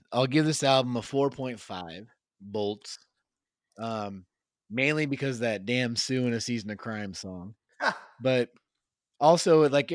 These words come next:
Speaker 1: Mark said, it's hard to decipher what the quality of the music is versus the emotion. Uh, and also,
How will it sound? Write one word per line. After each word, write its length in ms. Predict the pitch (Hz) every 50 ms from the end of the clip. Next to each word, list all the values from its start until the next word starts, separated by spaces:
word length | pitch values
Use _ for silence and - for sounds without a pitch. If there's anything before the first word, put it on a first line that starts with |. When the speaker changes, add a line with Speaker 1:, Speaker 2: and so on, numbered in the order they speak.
| 156
Speaker 1:
Mark 240 | 139 143 147 147 - -
said, 180 | - 131 127
it's 140 | 127 117 -
hard 240 | 143 151 147 139 123
to 40 | 113
decipher 540 | 117 120 - - 127 123 120 - - 120
what 200 | 120 117 120 101
the 80 | - 104
quality 380 | - - 143 131 127 127 127 127
of 60 | 110
the 60 | 113
music 340 | 113 117 120 117 120 117 127
is 160 | 123 123 117
versus 500 | 104 113 117 110 - - 110 107 101 87
the 140 | 101 110 107
emotion. 560 | 101 98 98 101 107 104 - 120 120 123 123 _ _ _ _ _ _ _ _ _ _ _ _ _
Uh, 360 | 101 101 101 98 98 98 92 90 - _ _ _ _ _ _ _ _ _ _ -
and 120 | 123 127 131
also, 580 | 135 143 135 - 147 135 135 135 135 131 131